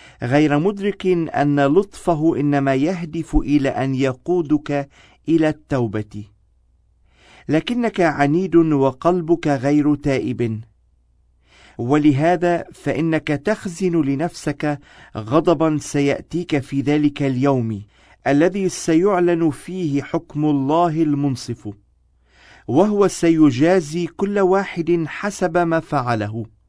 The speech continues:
سيجازي بالحياة الأبدية الذين يسعون إلى المجد والكرامة والخلود بمثابرتهم وعملهم الصالح، وسيجازي بغضب وسخط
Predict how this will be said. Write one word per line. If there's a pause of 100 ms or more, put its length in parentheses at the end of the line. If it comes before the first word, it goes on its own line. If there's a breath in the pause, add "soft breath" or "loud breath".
(1160 soft breath)
سيجازي
بالحياة
الأبدية (880 soft breath)
الذين
يسعون
إلى
المجد
والكرامة
والخلود (520 soft breath)
بمثابرتهم
وعملهم
الصالح، (1400 loud breath)
وسيجازي
بغضب
وسخط